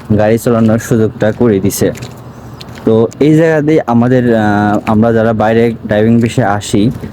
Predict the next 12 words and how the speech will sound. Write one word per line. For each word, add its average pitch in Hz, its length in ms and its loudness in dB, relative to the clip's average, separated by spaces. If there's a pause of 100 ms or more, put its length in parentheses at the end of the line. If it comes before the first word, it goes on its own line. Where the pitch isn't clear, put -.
(120)
তো 110 260 2
এই 139 140 4
জায়গাতে 143 340 2
আমরা 127 240 2
ধরা 107 280 0
খেয়ে 101 220 0
গেছি। - 280 -4 (520)
সেটা 131 220 0
হচ্ছে 123 400 0 (1080)
আগে 117 240 0
প্রত্যেকটা 143 500 -2
বাড়িতে 127 500 0